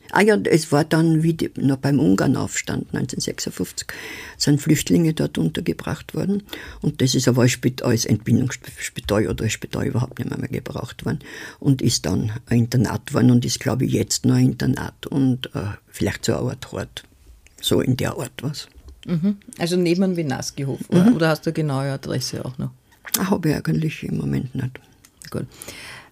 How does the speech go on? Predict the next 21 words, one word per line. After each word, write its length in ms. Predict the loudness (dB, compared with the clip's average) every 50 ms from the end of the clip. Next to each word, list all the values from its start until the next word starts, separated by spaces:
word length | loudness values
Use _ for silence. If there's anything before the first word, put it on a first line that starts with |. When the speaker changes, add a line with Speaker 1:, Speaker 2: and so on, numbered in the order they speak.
| _
Speaker 2:
Äh, 540 | 0 2 2 4 2 2 0 -2 -4 -6 -10 -8 -2 0
dann, 260 | 2 4 4 2 2 0
oh, 160 | -2 -4 -4 -6 -8
oh, 140 | -8 -8 -8 -10 -12 -12 -12
es 140 | -12 -10 -8
gibt 160 | -8 -2 2 4
ja 60 | 4
da 80 | 4 4
drüben 360 | 4 4 4 4 6 6 4
in, 240 | 4 4 2 2 0
in, 280 | 0 0 0 0 0 -2
in 220 | -2 -2 -2 0
dem 260 | 0 0 -2 -2 0
Teil 200 | 0 0 0 0
vom 180 | -2 -4 -4 -4
zwanzigsten 680 | -4 -2 -2 -2 -2 -2 -4 -6 -6 -6 -4 -4 -2 -2
in 120 | -2 -4
Zwischenbrücken 720 | -4 -4 -4 -4 -4 -4 -4 -4 -4 -4 -2 -2 0 0 2
noch 220 | 0 0 0 0
ein, 300 | 0 2 2 2 0 0
ein, 340 | 0 0 0 0 0 0 -2